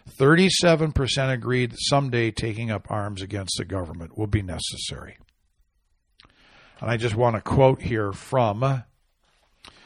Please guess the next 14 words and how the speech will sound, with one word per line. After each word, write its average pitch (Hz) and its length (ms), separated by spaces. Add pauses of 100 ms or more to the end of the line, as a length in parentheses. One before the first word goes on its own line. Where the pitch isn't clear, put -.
(240)
Newhouse 127 800
and 113 200
Benenson. 127 480
This 160 220
is 190 120
their, 175 200 (380)
this 147 180 (100)
is 123 100
their 170 160
story. 135 520 (680)
I'm 113 200
just 120 240
the 156 60
messenger. 120 760